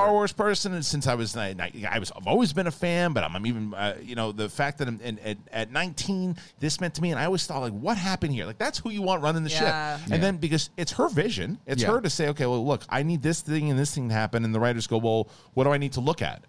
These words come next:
Speaker 2: And,
Speaker 1: Yeah.
Speaker 2: "Well, look at this. Watch this scene, and then I want this to tie this, this, and this." And then they bring that to her, and she's like, "No, no, no, no, no.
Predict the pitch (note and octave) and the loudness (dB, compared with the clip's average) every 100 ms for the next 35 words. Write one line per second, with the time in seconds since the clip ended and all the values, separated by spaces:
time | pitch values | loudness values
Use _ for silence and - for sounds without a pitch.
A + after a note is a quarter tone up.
0 | - B2 D3 C#3+ G3+ A#3 F3 G#2+ D2 - | -8 -2 2 4 4 0 -2 -2 -2 -2
1 | B2+ F#3+ - C#3 D3+ - F#3+ G3 G#3 - | 0 0 0 0 0 0 -2 -4 -6 -10
2 | - A#2+ C3 D#3 D#3+ E3 - - D3+ C#3+ | -14 -4 0 2 0 -2 -4 -4 -2 0
3 | D3 B2+ C3 - C3 - G#2 C#2+ - D3 | 0 0 -2 -2 -6 -6 -6 -8 -6 -4
4 | D#3 D#3+ F#3 G#3 G3+ D#3 D#3 D3 C#3 B2 | -2 -2 -4 -6 -6 -2 -2 0 -4 -2
5 | D3+ E3+ D3+ C3 A2+ D#2 | -2 0 0 0 -2 -6